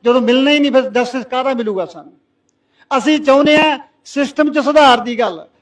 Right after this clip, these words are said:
ਅਸੀਂ ਚਾਹੁੰਦੇ ਹਾਂ ਇਹਨਾਂ ਦੀ ਸਜ਼ਾ ਜਿਹੜੀ ਉਹਨੂੰ ਢੁਕਵੀਂ ਕੀਤਾ ਜਾਵੇ। ਯਾਰ ਇੱਕ ਕਤਲ ਦੀ ਸਜ਼ਾ ਕੀ ਹੈ? ਤਿੰਨ ਸੌ ਦੋ ਦਾ ਪਰਚਾ ਦਰਜ ਹੋ ਜੂ, ਜਿਮਨੀਆਂ ਲਿਖਣਗੇ, ਲੱਲਾ ਭੱਬਾ ਕਰਕੇ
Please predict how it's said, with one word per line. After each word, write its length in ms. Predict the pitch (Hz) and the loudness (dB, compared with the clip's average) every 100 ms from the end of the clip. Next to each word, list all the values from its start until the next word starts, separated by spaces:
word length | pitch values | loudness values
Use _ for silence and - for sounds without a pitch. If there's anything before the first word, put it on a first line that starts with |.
| _ | _
ਅਸੀਂ 240 | 247 247 302 | -10 -8 -6
ਚਾਹੁੰਦੇ 320 | 269 285 302 | -2 0 0
ਹਾਂ 80 | 320 | 0
ਇਹਨਾਂ 360 | 262 269 294 311 | -2 -4 -2 -2
ਦੀ 140 | 302 | -4
ਸਜ਼ਾ 420 | - 220 226 294 | -4 -4 0 2
ਜਿਹੜੀ 200 | 285 285 | 2 0
ਉਹਨੂੰ 220 | 302 311 320 | -2 -4 -4
ਢੁਕਵੀਂ 380 | 302 254 277 285 | -8 -6 -6 -6
ਕੀਤਾ 320 | 277 294 285 | -4 0 2
ਜਾਵੇ। 460 | 277 277 262 196 - _ - | 2 2 2 -2 -6 _ -4
ਯਾਰ 160 | 254 302 | 0 0
ਇੱਕ 140 | 302 | -2
ਕਤਲ 360 | 285 269 269 285 | -4 -4 -4 -4
ਦੀ 120 | 294 | -4
ਸਜ਼ਾ 320 | 247 247 277 | -4 -2 0
ਕੀ 240 | 269 262 247 | -2 -2 -2
ਹੈ? 80 | 165 127 _ _ - | -4 -8 _ _ -6
ਤਿੰਨ 120 | 277 | -4
ਸੌ 160 | 277 277 | 0 0
ਦੋ 160 | 262 269 | 4 4
ਦਾ 120 | 277 | 4
ਪਰਚਾ 340 | 277 262 269 262 | 2 -2 0 0
ਦਰਜ 260 | 269 254 | 0 2
ਹੋ 120 | 262 262 | 2 2
ਜੂ, 120 | 277 | 0
ਜਿਮਨੀਆਂ 400 | 233 247 254 269 | -2 -4 -2 -2
ਲਿਖਣਗੇ, 380 | 254 247 269 269 | -2 -2 0 0
ਲੱਲਾ 240 | 254 254 | 0 -2
ਭੱਬਾ 260 | 262 262 254 | -2 -2 -2
ਕਰਕੇ 380 | 247 240 247 | -4 -8 -4